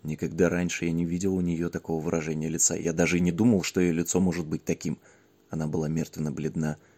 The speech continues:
дышала учащённо и, застёгивая пальто, украдкой косилась на кровать, чтобы проверить, не разбудила ли меня. Потом, решив, что я всё-таки сплю, она бесшумно выскользнула из комнаты, и секунды позже раздался резкий скрип,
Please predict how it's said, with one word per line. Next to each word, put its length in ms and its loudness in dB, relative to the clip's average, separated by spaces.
дышала 360 2
учащённо 640 0
и, 80 -4
застёгивая 560 0
пальто, 380 -2
украдкой 440 -2
косилась 480 -2
на 60 0
кровать, 400 -4
чтобы 340 -8
проверить, 540 -2
не 100 0
разбудила 600 -2
ли 120 -10
меня. 360 -12
Потом, 280 2
решив, 320 4
что 160 -4
я 80 2
всё-таки 400 -2
сплю, 380 0
она 140 -2
бесшумно 580 0
выскользнула 580 0
из 120 0
комнаты, 480 -4
и 80 -6
секунды 440 0
позже 340 -4
раздался 500 2
резкий 340 0
скрип, 400 -2